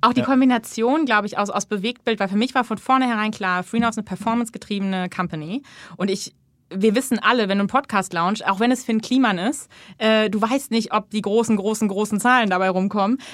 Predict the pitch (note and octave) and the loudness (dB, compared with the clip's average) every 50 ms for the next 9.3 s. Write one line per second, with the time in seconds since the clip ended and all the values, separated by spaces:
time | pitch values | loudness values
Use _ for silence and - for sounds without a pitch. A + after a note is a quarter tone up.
0 | G#3 - - G3+ A3 A3 A3 G#3+ G3 G#3 - - C4+ C#4+ D4+ - C#4 C4 B3 B3+ | -8 -2 0 2 4 6 4 4 2 2 0 0 0 0 0 0 0 0 0 0
1 | A3+ A3+ G#3+ B3 B3+ - - A#3+ A#3+ - A#3 G#3+ G#3 G#3 G#3+ G#3 G#3 G3 F#3+ F#3 | 0 0 -2 -4 -6 -4 -4 -6 -2 -2 -2 0 0 0 -2 -2 -4 -6 -6 -6
2 | G3 F#3+ G3 G3+ G#3 A3+ A#3+ - - A3 A3+ G#3 G3+ G3+ G3+ - G3+ G3 F#3+ F#3+ | -4 -4 -2 0 0 0 0 -2 -4 -4 -4 -2 -4 -4 -6 -4 -4 -2 -2 -2
3 | F#3+ F#3 C3 - - G3 F#3 G3+ G3 - G3+ F#3 - F#3 E3+ F#3 F3+ - F#3 - | 0 0 -2 -2 -2 -2 -4 -6 -6 -6 -6 -4 -4 -4 -4 -4 -4 -6 -8 -8
4 | - E3 D#3 - E3+ - F3 F3+ F3+ G#3 G#3+ - - D4+ E4+ F#4 G4 - - - | -8 -10 -8 -8 -8 -6 -6 -4 -4 -6 -6 -4 -2 0 0 0 0 -2 -2 -2
5 | F4 A#3+ G3+ D#3 D3+ - _ - - - - - - A3 A#3 B3 A#3+ B3 B3+ A#3 | 0 0 0 -2 -4 -8 _ -20 -20 -20 -14 -6 0 2 2 2 2 2 0 -2
6 | - - C#4+ C#4+ C#4+ - A3+ A3 A3 G#3+ A#3+ A3+ - A#3+ G#3+ A#3 C4 - - C4 | 0 -2 -2 -2 -2 0 0 0 0 0 0 0 0 0 0 0 0 -2 -2 -2
7 | A#3+ - D4 F4 - E4 C4+ A#3+ A3+ A3+ - A3 G#3+ A3 A3 B3 C#4 F#4 F4 B3 | 0 0 0 0 0 0 0 0 -2 -4 -4 -4 -4 -2 -2 -2 -2 -2 -4 -4
8 | - A3 F#3+ A#3 C#4+ - C#4+ A3+ A#3+ A#3 - - - A#3+ A3+ - - D4 F4 F#4 | -6 -6 -4 -4 -4 -4 -4 -2 -4 -4 -4 -4 -4 -4 -4 -2 -2 -2 -2 -2
9 | - - G3+ F3+ F#3 | -2 -2 -2 -2 -4